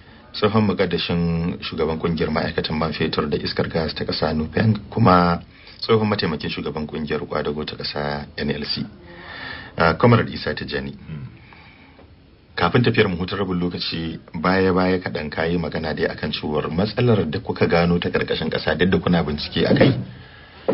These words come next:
Speaker 1: shine batun waɗannan kuɗaɗe da ake bin gwamnati, kuma ya kasance an je an yi wancan abu da kamar zai zama kashin dankali.
Speaker 2: Hmm.
Speaker 1: Babba ya danna ƙarami.
Speaker 2: Hmm.
Speaker 1: Kuma ka ce idan kuka tabbatar da gaskiya ba za ku bari ba.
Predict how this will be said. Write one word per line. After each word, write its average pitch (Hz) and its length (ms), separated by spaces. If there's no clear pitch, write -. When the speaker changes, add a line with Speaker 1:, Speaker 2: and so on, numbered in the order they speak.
Speaker 1:
shine 101 420
batun 85 560
waɗannan 85 420
kuɗaɗe 78 520
da - 80
ake 76 240
bin 76 220
gwamnati, 87 520
kuma 87 200
ya 85 80
kasance 80 800
an 80 200
je 82 120
an 82 200
yi 80 60
wancan 85 360
abu 71 160
da 69 360
kamar 82 500
zai 85 160
zama 85 180
kashin 82 260
dankali. 73 420
Speaker 2:
Hmm. 76 180
Speaker 1:
Babba 76 260
ya 76 100
danna 76 240
ƙarami. 80 440
Speaker 2:
Hmm. 80 220
Speaker 1:
Kuma 110 180
ka 123 120
ce 117 160
idan 87 260
kuka - 220
tabbatar 82 380
da 73 100
gaskiya 82 400
ba 80 80
za 73 140
ku - 120
bari 71 220
ba. - 120